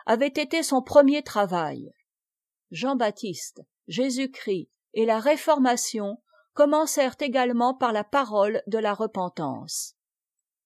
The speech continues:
Elle est le principe de tout renouvellement pour l'homme et pour l'humanité tout entière. Ces essais avaient été reçus avec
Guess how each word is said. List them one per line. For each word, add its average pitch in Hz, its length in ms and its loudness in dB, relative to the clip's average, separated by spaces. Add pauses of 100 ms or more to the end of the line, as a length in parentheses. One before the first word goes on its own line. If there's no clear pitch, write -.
(180)
Elle 277 220 0
est 339 100 0
le 269 140 2
principe - 760 -4 (320)
de 240 160 2
tout 311 300 0
renouvellement 269 880 4
pour 208 300 -2
l'homme 214 340 2 (300)
et 262 100 2
pour 233 260 2
l'humanité 247 880 2
tout 247 200 -6
entière. 160 640 -6 (680)
Ces 262 340 0
essais 320 440 2 (260)
avaient 233 260 0
été 320 320 -4
reçus 233 500 0
avec 220 340 -2